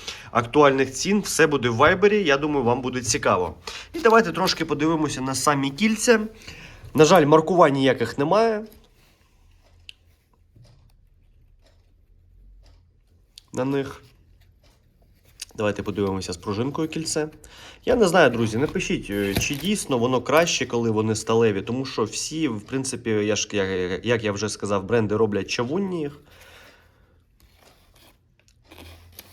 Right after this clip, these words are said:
А в Одесі вирішили робити сталеві.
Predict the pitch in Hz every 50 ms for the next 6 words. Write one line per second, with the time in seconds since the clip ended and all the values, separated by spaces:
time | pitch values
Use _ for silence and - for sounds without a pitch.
0 | _ - - - - - - - - - - - - 165 160 147 131 120 147 170
1 | - - - 139 117 120 135 135 131 - - 123 120 120 117 107 98 92 104 117
2 | 120 123 151 - - - - - 127 127 123 98 85 80